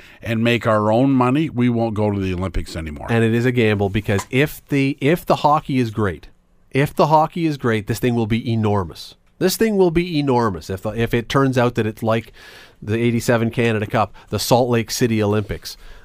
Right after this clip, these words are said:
Speaker 2: the, even the Nagano Olympics, even though we didn't win there. If it's like one of those great Olympic tournaments where the guys buy in completely, play their butts off, and it's full speed, and it's not just a friendly, no-contact tournament,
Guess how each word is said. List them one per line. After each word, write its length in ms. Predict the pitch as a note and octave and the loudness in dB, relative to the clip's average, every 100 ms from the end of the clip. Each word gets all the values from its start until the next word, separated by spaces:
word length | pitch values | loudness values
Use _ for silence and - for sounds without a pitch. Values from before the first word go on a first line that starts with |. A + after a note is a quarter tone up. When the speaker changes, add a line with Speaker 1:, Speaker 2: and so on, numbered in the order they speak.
| - | -6
Speaker 2:
the, 140 | A#2 | -2
even 400 | A2 A2 D3 E3+ | -2 0 -2 0
the 60 | D#3+ | 0
Nagano 500 | D#3+ D#3+ D3+ A#2 G#2 | 2 2 4 4 4
Olympics, 380 | F#2+ G2 F#2 - | 2 -2 -4 -4
even 120 | A2 | -2
though 120 | A2 | 0
we 120 | G#2+ | 0
didn't 220 | A2 G#2+ G#2+ | 0 0 0
win 220 | A#2+ A#2 | 2 2
there. 200 | G2 E2+ - - - | 0 -4 -12 -20 -6
If 200 | B2 A#2+ | -4 -2
it's 180 | D#3+ - | -2 0
like 180 | D#3 C#3 | 0 0
one 180 | C#3 C#3+ | 0 2
of 60 | |
those 200 | B2+ A#2 | 0 0
great 440 | G#2+ G#2 G#2+ B2+ B2+ | -2 -2 0 -2 -2
Olympic 380 | A#2 A#2 A2+ | -2 -2 -4
tournaments 400 | - B2 A2+ F#2+ | -2 0 0 -2
where 120 | A2 G#2 | -2 -2
the 100 | G2+ | 0
guys 360 | G#2+ A2 A2 | 0 2 0
buy 280 | G2 A2+ C3+ | 0 2 2
in 220 | D#3 D3+ | 0 -2
completely, 680 | D3 D3 B2+ A2+ F#2+ F#2 F#2+ - - | -4 -4 -4 -4 -4 -8 -8 -16 -8
play 320 | - C3 C#3+ D#3 | -2 2 2 2
their 140 | C#3+ | 2
butts 320 | B2 B2 - | 2 0 0
off, 240 | G#2 F#2 G#2 | -2 0 -2
and 100 | G#2 | -2
it's 120 | - | -4
full 360 | - - C3 | -4 2 2
speed, 460 | C#3 - B2+ B2 C#3+ | 2 -2 -4 -4 -4
and 160 | C3 A2 | -4 -4
it's 120 | G#2 | 0
not 200 | A#2 A#2+ | 0 0
just 200 | A#2 - | -4 -4
a 60 | |
friendly, 640 | G2 - A2+ A#2+ A#2 A2+ G2+ - - - - - | -6 -2 -2 -2 -2 -2 -6 -14 -20 -20 -14 -4
no-contact 880 | A2 A#2 A#2 A#2+ A#2 A#2+ A#2 A#2 | 2 2 2 2 2 2 -2 -2
tournament, 480 | - A2+ A#2 C3 - | -2 -2 -2 -6 -8